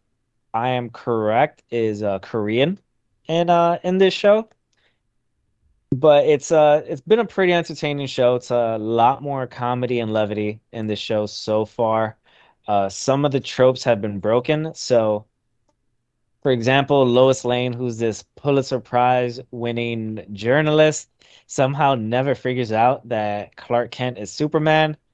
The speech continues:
Whereas in this one, uh, you know, she finds out relatively early on. Um, so that cat's out of the bag pretty quick. It's been fun to watch.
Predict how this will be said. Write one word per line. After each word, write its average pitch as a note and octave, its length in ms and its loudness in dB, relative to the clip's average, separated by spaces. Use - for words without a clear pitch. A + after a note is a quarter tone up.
Whereas A#2 300 4
in A2 80 -6
this C#3+ 180 0
one, G3 140 -6
uh, A#3 540 4
you G#3+ 140 -8
know, F3+ 120 2
she F3+ 160 0
finds F3+ 320 2
out D3+ 300 4
relatively B2+ 600 -2
early A2 300 -4
on. G#2+ 380 -6
Um, G#2 340 -8
so A2 440 -4
that B2 200 2
cat's B2 280 -2
out A#2 120 0
of A2+ 80 -4
the A2 60 -8
bag A2 300 -6
pretty A2+ 280 -4
quick. A#2+ 580 -2
It's C#3 600 -2
been D3+ 240 0
fun E3+ 180 2
to E3+ 80 4
watch. D3 560 2